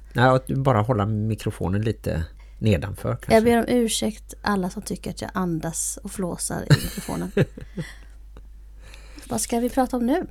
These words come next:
Speaker 1: Hänt i veckan är det väl?
Speaker 2: Mm. Jag tänker fortfarande på min andning.
Speaker 1: Jaha.
Speaker 2: Du kör. Kör du.
Speaker 1: Nej, det har ju varit en barnlös vecka, men de är ju i princip aldrig barnlösa.
Speaker 2: Nej, det märkte man ju när vi spelade in liven i måndags.
Speaker 1: Ja,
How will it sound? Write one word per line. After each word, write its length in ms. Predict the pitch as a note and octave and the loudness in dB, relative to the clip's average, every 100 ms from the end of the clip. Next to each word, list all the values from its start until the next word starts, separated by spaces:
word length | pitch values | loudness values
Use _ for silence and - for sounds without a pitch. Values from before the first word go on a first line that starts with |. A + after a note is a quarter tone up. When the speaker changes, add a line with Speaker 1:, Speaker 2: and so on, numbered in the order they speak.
| - | -4
Speaker 1:
Hänt 280 | G2+ F#2 | -2 0
i 20 | F#2 | 0
veckan 500 | F#2+ - - A2+ E3 | -2 -2 -2 0 0
är 120 | F#2 | -2
det 60 | |
väl? 160 | A2 A2 - - - | -2 -6 -10 -16 -6
Speaker 2:
Mm. 300 | D3 E3 A3 - - - - - | -2 0 -2 -6 -16 -20 -16 -4
Jag 220 | G#3+ A3 - - - - | -2 -2 -8 -20 -18 -8
tänker 240 | G3 F3+ | -6 -4
fortfarande 300 | G3 - - | -6 -6 -6
på 80 | F#3+ | -4
min 140 | G3 | -2
andning. 340 | F#3 F#3+ F#3 G3+ - | -2 -2 -4 -6 -6
Speaker 1:
Jaha. 300 | - G#2+ A2+ - - | 2 4 4 0 -2
Speaker 2:
Du 100 | A3 | 0
kör. 260 | - C#2 - - | 0 -2 -6 -10
Kör 220 | - C4 | -2 0
du. 160 | G3+ F#3 - - - - - - | 0 -4 -8 -18 -18 -16 -16 -4
Speaker 1:
Nej, 200 | A#2+ A#2+ | 2 4
det 120 | A#2 | 6
har 160 | A2+ A#2+ | 6 6
ju 60 | |
varit 340 | G#2+ G#2 - A2 | 6 4 2 -2
en 160 | G#2 | 2
barnlös 540 | G#2+ G#2+ G2 G2+ G#2 - | 4 4 4 2 0 -2
vecka, 440 | A2+ - - - | -2 -2 -6 -6
men 180 | F2+ G2+ | -4 -2
de 280 | F#2+ G2 F#2+ - | -2 -2 -4 0
är 120 | G2+ | 0
ju 320 | F#2 F#2 F2 - - - - - - - | 2 2 -2 -4 -14 -18 -18 -18 -14 -8
i 100 | A2 | -4
princip 360 | G2 E2 D2+ | -2 -2 -2
aldrig 320 | F2 E2+ - | 0 0 -2
barnlösa. 600 | F#2+ F#2 D#2 - - - - - - | 0 0 0 -4 -6 -6 -8 -12 -6
Speaker 2:
Nej, 260 | G#3 G3+ G#3 | 0 2 2
det 100 | G3 | 2
märkte 320 | G3 F#3 F3+ | 0 0 -2
man 140 | F3 | -2
ju 60 | F3 | 0
när 100 | E3+ | -2
vi 60 | E3+ | -4
spelade 220 | - E3+ | -4 -2
in 80 | E3 | 0
liven 320 | D#3 C#3+ D#3+ | -2 -2 -2
i 40 | F#3 | -2
måndags. 500 | E3+ D#3 F#2 - - - - - | 0 -2 -4 -8 -12 -14 -14 -2
Speaker 1:
Ja, 200 | A2 | 0